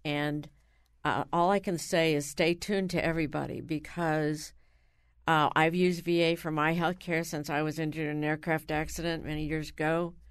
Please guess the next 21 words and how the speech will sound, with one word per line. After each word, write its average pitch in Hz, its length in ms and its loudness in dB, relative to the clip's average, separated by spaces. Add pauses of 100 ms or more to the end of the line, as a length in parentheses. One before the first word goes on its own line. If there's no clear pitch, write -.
(580)
I 151 120 2
had 156 200 4
no 151 160 4
insurance, 156 640 0
and 151 100 -2
I 147 80 2
was 147 220 -2
in 139 300 -4
pretty 156 140 -8
much 143 240 -6
the 143 100 -8
same 135 240 -6
place 131 340 -8
you 123 180 -8
are. - 240 -18 (720)
Um, 135 560 -2 (500)
the 160 180 4
issues 190 580 2
now 156 580 4
are 147 280 2
that 143 540 -2